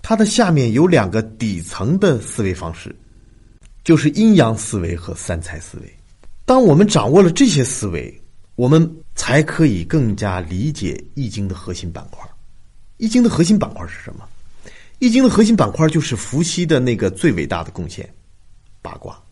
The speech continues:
八卦这组符号可以说是这个世界上最神秘的一组符号，就连韩国的国旗上都画着八卦的符号。有人说了解八卦就可以知道一个人命运的吉凶；有人说了解八卦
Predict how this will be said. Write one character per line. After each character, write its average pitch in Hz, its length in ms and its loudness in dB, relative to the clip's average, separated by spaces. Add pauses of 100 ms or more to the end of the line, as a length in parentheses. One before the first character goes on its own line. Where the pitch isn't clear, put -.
(380)
八 185 220 4
卦 175 240 2
这 123 140 -2
组 80 120 -6
符 - 240 -14
号 - 320 -10
可 - 180 -4
以 113 100 0
说 107 220 -4
是 104 220 -6
这 147 140 -4
个 147 60 -4
世 - 220 -6
界 143 160 0
上 95 280 -4 (220)
最 - 180 0
神 - 240 -4
秘 143 220 -2
的 78 100 -6
一 71 80 -8
组 - 140 -14
符 - 180 -20
号， - 240 -18 (680)
就 254 180 4
连 165 180 8
韩 151 260 0
国 170 140 4
的 165 80 4
国 131 240 0
旗 95 240 -2
上 113 280 -8
都 107 100 -4
画 95 240 -8
着 101 80 -10
八 - 180 -10
卦 80 140 -12
的 - 80 -18
符 - 140 -18
号。 - 220 -18 (960)
有 127 140 4
人 165 120 8
说 175 160 2
了 139 140 6
解 117 120 2
八 117 160 0
卦 127 240 -8 (140)
就 139 100 -2
可 123 180 -4
以 101 60 0
知 117 160 -4
道 110 140 2
一 101 100 0
个 107 100 0
人 95 100 0
命 113 220 -2
运 90 140 -4
的 85 80 -6
吉 87 160 -8
凶； 101 200 -8 (960)
有 127 140 4
人 196 140 8
说 220 160 4
了 180 140 8
解 131 100 2
八 156 160 0
卦 208 260 -6